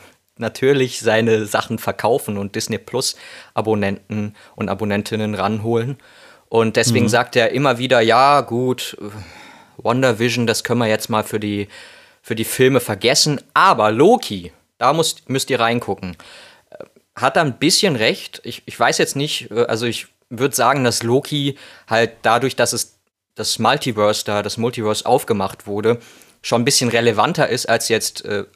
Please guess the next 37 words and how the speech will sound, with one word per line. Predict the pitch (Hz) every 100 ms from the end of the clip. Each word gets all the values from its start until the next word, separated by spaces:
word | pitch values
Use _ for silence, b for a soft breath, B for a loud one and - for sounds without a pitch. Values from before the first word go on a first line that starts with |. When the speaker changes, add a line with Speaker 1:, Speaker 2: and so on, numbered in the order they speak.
| _
Speaker 1:
WandaVision, | 110 139 127 107 107 104
wo | 101
Wanda | 107 131 120 113 B B -
im | 123
Grunde | 110 127 127
eigentlich | 113 120 -
nur | 120
ihre | 110 107
K-, | - - _ - -
Kräfte | 127 135 - 156 147 127 - _
expandiert | - - 123 120 127 135 127
hat | 127 -
und, | 117 117 113 -
äh, | 110 110 107
neue | 110 110 110
Klamotten | 110 120 - 104
angezogen | 101 101 - 101 120
Speaker 2:
Ja. |
Speaker 1:
hat. | 113 - _ b b b b b b -
Speaker 2:
Ja, | 127
das, | 160 160
das | 147 131
werden | 165 165 165
wir |
ja | 160 151
dann | 143 147
bei | 143 143
Doctor | 143 139 139
Strange | - - 139 143 147
sehen. | - 110 104 110
Ich | 120
meine, | 147 147
es | 135
kommen | - 160 156
jetzt | 147 143 151
ja | 139
tatsächlich | - 139 147 139 139 -